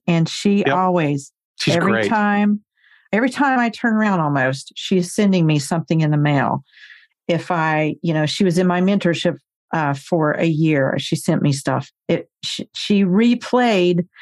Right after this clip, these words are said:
Speaker 1: my podcast interview on her site. She sent me s-, another thank you. <laughs> It's
Speaker 2: Nice.
Speaker 1: just like,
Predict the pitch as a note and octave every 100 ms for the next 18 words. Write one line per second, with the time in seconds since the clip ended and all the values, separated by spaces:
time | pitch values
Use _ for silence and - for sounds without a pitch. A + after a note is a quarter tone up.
0 | - - - - F3+ F3+ F3+ F3+ F3 G#3+
1 | G#3 F#3 G3+ E3+ D#3 - - - _ F#3+
2 | F3+ F3 E3 D#3 D3+ E3+ E3+ D#3+ F#3 -
3 | - E3 - - _ _ _ _ _ -
4 | E3 - F3+ E3+ E3 D#3 - - F3 F#3
5 | F#3 F3+ E3+ E3+ C3+ - - - A#3+ -
6 | C4 B3 - D4 - B3 A#2+ B2+ - G#3+
7 | G3+ G3+